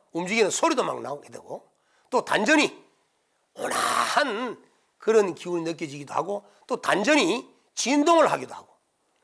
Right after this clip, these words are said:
진동이 심하게 올 때도 있습니다. 그리고 입맛이 돌아가지고 음식을 막 아주 잘 먹는, 그리고 소화도 너무너무 잘 되고 특히 또 이 백회가, 어, 아주 서늘해지고, 서늘해질 정도가 아니고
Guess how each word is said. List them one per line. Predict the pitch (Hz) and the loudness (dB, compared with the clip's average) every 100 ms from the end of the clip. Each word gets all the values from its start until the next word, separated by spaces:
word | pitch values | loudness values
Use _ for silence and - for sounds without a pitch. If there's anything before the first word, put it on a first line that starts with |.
| _ | _
진동이 | - 254 294 311 - | 0 2 6 4 4
심하게 | - 320 320 285 | 0 2 4 4
올 | 226 | 2
때도 | 185 | 0
있습니다. | 127 - 120 _ _ | -10 -12 -14 _ _
그리고 | 254 247 277 226 - - _ _ _ _ | -2 4 4 4 0 -20 _ _ _ _
입맛이 | 311 311 320 311 254 - | -2 2 4 4 0 2
돌아가지고 | 220 175 165 156 226 - - _ _ _ _ _ | 4 4 0 0 -2 -2 -8 _ _ _ _ _
음식을 | 170 277 262 277 240 277 214 - | 2 4 4 2 2 2 0 -2
막 | 151 - _ - - - | -6 -6 _ -16 -12 -10
아주 | - | -8
잘 | 294 156 | -6 -4
먹는, | 180 233 262 185 214 - _ - | 0 2 4 2 -2 -10 _ -14
그리고 | 302 | -10
소화도 | - - 311 320 269 | -8 0 2 2 2
너무너무 | 269 330 320 | 2 4 4
잘 | 214 151 | 4 0
되고 | 160 143 - _ _ _ _ _ | -2 -10 -14 _ _ _ _ _
특히 | 285 247 294 | 0 0 2
또 | 247 | 2
이 | - | 2
백회가, | 226 - 302 190 165 160 - _ _ _ _ _ _ - | 0 2 4 6 4 2 -2 _ _ _ _ _ _ -20
어, | - - - | -18 -18 -2
아주 | 247 302 302 | 0 2 2
서늘해지고, | - 202 190 190 247 214 - _ _ | 0 -2 0 -2 -2 -10 -12 _ _
서늘해질 | - 214 233 302 320 320 285 | -2 2 4 6 4 4 0
정도가 | 220 208 185 | 0 2 2
아니고 | 190 226 147 185 | 0 -2 0 0